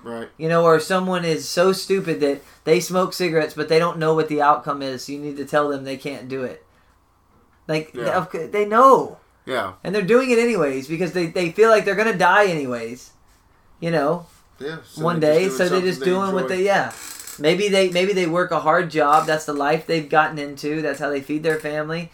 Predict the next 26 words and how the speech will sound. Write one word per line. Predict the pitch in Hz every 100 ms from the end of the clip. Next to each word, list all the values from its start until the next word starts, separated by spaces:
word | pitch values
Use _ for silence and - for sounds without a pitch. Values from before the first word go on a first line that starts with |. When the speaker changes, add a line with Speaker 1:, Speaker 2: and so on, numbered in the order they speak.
| _ _
Speaker 2:
And | 160 160
that's | 170
how | 175 170
they | 175
relieve, | 170 175 185 196 - -
release | 165 170 175 185 165
their | 175
stress | 170 - 190 185
every | 151 127
day, | 117 117
you | 117
know? | 143 165
And | 156 131 123 _
Speaker 1:
Yeah. | 123 156 - _ _ _ _ _ _ _ _
Speaker 2:
to | 175
judge | 160 180 180
other | 190 185
people | 165 196 170 160 143
is, | 135 123 -
to | - 151
me, | 151 151 143
a, | 127 117 110 - _ _ _ _
just | - -
a | 139
wicked | 131 156 156 143 131 -
behavior. | 135 131 131 131 117 80 -